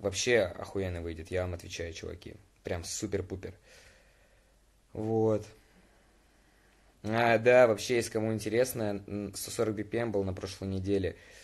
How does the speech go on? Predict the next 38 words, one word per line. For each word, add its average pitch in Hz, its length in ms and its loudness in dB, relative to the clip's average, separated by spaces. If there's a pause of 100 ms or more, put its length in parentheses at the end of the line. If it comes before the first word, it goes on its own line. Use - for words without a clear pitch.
(180)
Я 127 260 6
лично 110 520 0
занес 101 560 0
это 98 240 -2
мероприятие 92 920 0 (520)
в, 101 880 4 (640)
ну, 113 320 -2 (960)
в - 60 -12
список 117 340 -6
самых 120 340 2
лучших 131 320 -4
мероприятий 107 580 2
сто - 140 -10
сорок 101 220 -2
би 98 100 -8
пи 120 180 -2
эм, 117 100 0
на 98 80 -2
которых 98 340 -2
я 98 80 2
был, 117 220 2
а 98 80 4
я 95 120 4
был 98 160 0
вообще 98 400 0
на 90 120 -4
всех, - 320 -4
я 92 80 -4
не 92 100 -4
пропускаю 92 580 -4
ни 85 80 -8
одну 85 240 -6
тусу 92 280 -10
сто - 120 -8
сорок 92 180 -4
би 92 80 -6
пи 98 180 -4
эм. 139 120 -4